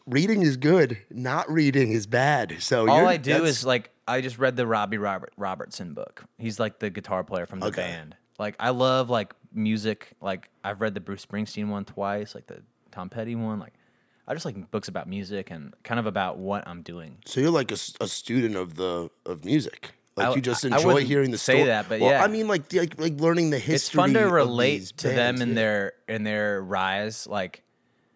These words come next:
Speaker 2: I'll, usually I'll just stop reading around once they're, like,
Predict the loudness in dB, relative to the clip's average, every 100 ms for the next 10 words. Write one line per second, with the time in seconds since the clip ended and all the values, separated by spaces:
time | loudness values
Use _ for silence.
0 | _ _ _ -2 -2 0 0 2 4 4
1 | 0 -2 0 0 -2 -2 -2 0 0 -2
2 | -4 -6 -6 -2 -2 -2 -8